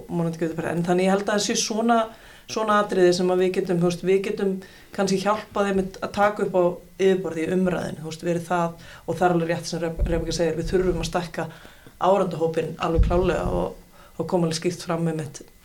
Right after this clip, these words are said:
það sem hún Hrefna mitt sagði, sko, að, að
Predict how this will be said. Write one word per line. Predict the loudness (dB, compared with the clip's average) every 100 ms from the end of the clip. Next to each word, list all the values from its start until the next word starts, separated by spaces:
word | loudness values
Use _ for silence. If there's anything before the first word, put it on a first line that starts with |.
| -12 -12 -20 -20 -20 -14
það | -8 -4
sem | -4
hún | -2 -2
Hrefna | -2 -2 -4
mitt | -4
sagði, | 0 2 2 0
sko, | -2 -2
að, | -2 -6 -12 -16 -12 -12 -14 -10 -4
að | -2